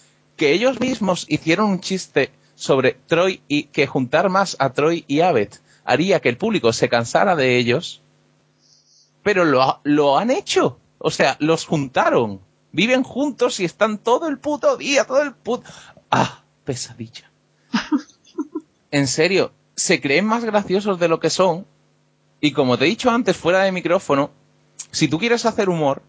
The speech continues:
pues es difícil, ¿vale? Es difícil ha-, hacer humor, lo sé, lo llevo intentando tres años y no me termina de salir en cierto podcast mío. Y vamos a ver.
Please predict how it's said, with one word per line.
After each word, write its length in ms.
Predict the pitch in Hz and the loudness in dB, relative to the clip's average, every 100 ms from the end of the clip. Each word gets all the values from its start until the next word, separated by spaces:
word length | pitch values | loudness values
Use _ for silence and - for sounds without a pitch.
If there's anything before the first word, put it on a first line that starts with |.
| _ _ _ _ _ _ _ _ _ _ _ - | _ _ _ _ _ _ _ _ _ _ _ -4
pues 600 | 127 117 120 131 - - | 0 0 -2 -6 -10 -6
es 200 | 147 160 | -4 -2
difícil, 520 | 143 127 110 104 160 | -2 -4 -6 -6 -4
¿vale? 260 | 127 117 165 | 0 0 -2
Es 80 | 120 | -6
difícil 360 | 113 120 120 113 | -8 -8 -8 -4
ha-, 260 | 107 - | -2 0
hacer 200 | 117 120 | 0 0
humor, 320 | 107 120 196 214 | -2 0 0 0
lo 120 | 98 | -4
sé, 280 | - 131 202 | -2 -4 0
lo 400 | 113 104 98 95 | 0 2 2 2
llevo 200 | 104 107 | 0 0
intentando 540 | 110 110 117 113 107 | 0 0 2 0 0
tres 220 | 107 - | -2 0
años 260 | 131 85 - | -2 -2 -2
y 60 | |
no 80 | 107 | 0
me 80 | 107 | 0
termina 280 | 117 107 110 | 0 0 0
de 100 | 104 | 0
salir 340 | - 110 196 - _ - - - - _ | 0 -2 -2 -4 _ -20 -20 -20 -20 _
en 320 | 127 120 113 104 | -6 -4 -4 -2
cierto 340 | 117 110 113 | 0 0 0
podcast 320 | 117 117 117 | -2 0 -2
mío. 280 | 143 214 247 - - - - _ _ _ _ - | 0 0 -2 -8 -20 -20 -20 _ _ _ _ -2
Y 160 | 160 156 | 0 2
vamos 320 | 185 180 147 | 2 0 2
a 60 | |
ver. 200 | 101 92 | 0 0